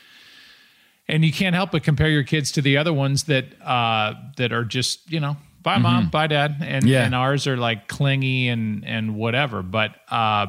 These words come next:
Speaker 1: they are a little bit young for this, but I feel like it's, it's, in the end, this is gonna be something that's really good for them.
Speaker 2: No, it's good. Bodie, my middle kid, started at two and a half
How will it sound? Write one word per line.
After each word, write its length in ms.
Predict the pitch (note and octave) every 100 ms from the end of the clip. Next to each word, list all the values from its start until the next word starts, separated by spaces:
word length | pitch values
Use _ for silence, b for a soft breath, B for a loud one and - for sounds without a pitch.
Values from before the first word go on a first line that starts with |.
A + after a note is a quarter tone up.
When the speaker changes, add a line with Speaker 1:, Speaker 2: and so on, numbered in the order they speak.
| A#2+
Speaker 1:
they 140 | D3+
are 160 | F3+ G3
a 40 |
little 320 | F3 F3+ G#3
bit 220 | F#3 G3
young 380 | E3+ E3+ F3+ F3+
for 160 | - F3+
this, 280 | F#3+ G3 -
but 320 | - C#3+ C3+ -
I 120 | C3+
feel 260 | - D3+
like 260 | D3 C#3+ C#3
it's, 240 | C3+ -
it's, 460 | - C3+ - - - -
in 160 | C#3+
the 160 | C#3 C3+
end, 240 | C#3+ D#3+
this 200 | D3 -
is 60 | A2+
gonna 180 | A#2+ B2+
be 120 | B2
something 400 | - A2+ A2 G#2
that's 180 | G2 -
really 180 | F#2
good 280 | E2 F2+ D#2+
for 160 | - -
them. 80 | A#2+
Speaker 2:
No, 180 | B2
it's 180 | B2 A2+
good. 280 | - G#2 F#2+
Bodie, 500 | A#2+ C3+ C3 A#2 A2 -
my 260 | G#2+ F#2+ F#2+
middle 340 | G2+ G#2+ G2+
kid, 380 | F2+ - F#2+ E2
started 560 | - - F#2+ F2+ F2 E2
at 200 | F2+ -
two 220 | - F#2
and 80 | E2
a 40 |
half 520 | D#2+ D2+ C2 B1+ -